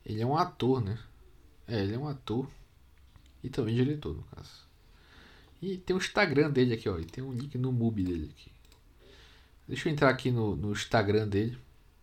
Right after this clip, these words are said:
pra dar uma olhadinha, só pra, aqui, ó, Rinat Ashimov. Playwright, stage director, actor and filmmaker. Esse é o Rinat Ashimov.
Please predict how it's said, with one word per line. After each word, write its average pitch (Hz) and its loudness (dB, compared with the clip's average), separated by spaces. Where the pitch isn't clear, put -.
pra 101 -6
dar 101 -2
uma 101 0
olhadinha, 101 0
só - -8
pra, 110 -6
aqui, 147 0
ó, 107 6
Rinat 110 0
Ashimov. - -6
Playwright, 147 4
stage 139 4
director, 127 2
actor 160 -2
and 135 -4
filmmaker. 110 -4
Esse 117 -6
é 131 0
o 123 2
Rinat 117 0
Ashimov. 87 -6